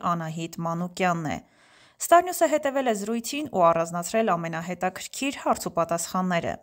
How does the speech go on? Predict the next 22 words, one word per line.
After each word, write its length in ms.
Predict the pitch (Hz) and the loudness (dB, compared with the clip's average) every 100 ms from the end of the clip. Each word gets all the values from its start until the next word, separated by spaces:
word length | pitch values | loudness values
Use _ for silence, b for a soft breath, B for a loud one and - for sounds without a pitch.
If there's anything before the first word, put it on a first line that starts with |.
| _ b b b b - | _ b b b b 6
Հաղորդման 500 | 311 339 339 339 233 | 8 8 4 0 0
ընթացքում 440 | 214 190 - 254 202 | -2 -4 -4 -2 -2
Անահիտը 340 | 190 220 - - | -2 -4 -6 -6
խոսեց 280 | 208 220 220 | -4 -4 4
տարբեր 360 | 175 175 190 196 | 4 4 -2 -2
թեմաների 440 | 202 185 185 185 214 | -2 -2 -2 -2 -4
շուրջ, 320 | - 269 214 | -4 -2 0
այդ 160 | 175 175 | 0 0
թվում 260 | 202 208 | -4 0
նաև 320 | 190 175 190 - | 2 2 2 0
իր 160 | 262 254 | -4 -2
և 160 | 247 | 0
Հակոբ 360 | 214 202 175 175 | 0 2 -2 2
Տեր-Վարդանյանի 720 | 170 175 185 180 196 214 226 269 | 0 4 2 2 -2 0 0 0
հարաբերությունների 800 | 302 262 190 202 185 185 180 180 | 4 4 4 0 -4 -6 -4 -4
մասին։ 500 | 180 175 175 180 156 - b b b b - | -2 -4 -4 -6 -6 -12 b b b b 4
Նա 120 | 320 | 6
անդրադարձավ 580 | 269 214 214 226 226 226 208 | 6 6 6 8 6 6 -4
իրենց 260 | 180 185 | -4 -4
սիրավեպի 460 | 208 208 202 208 247 | -2 0 0 -2 0
մասին 400 | 240 240 254 247 | 0 0 -2 -4
խոսակցություններին։ 1000 | 175 - 175 - 190 - 185 175 160 | -4 0 -2 0 -8 -4 -2 -2 -4